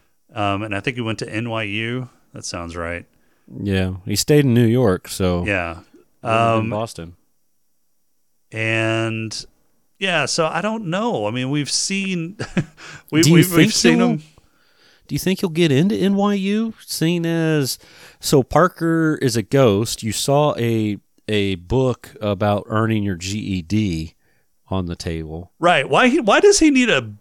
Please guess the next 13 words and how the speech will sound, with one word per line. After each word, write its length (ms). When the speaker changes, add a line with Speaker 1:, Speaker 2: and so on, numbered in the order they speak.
Speaker 1:
G 160
E 160
D 160
study 480
guide? 380
Speaker 2:
Well, 440
I 60
mean, 160
he 100
can't, 360
he, 180
I 100
guess 400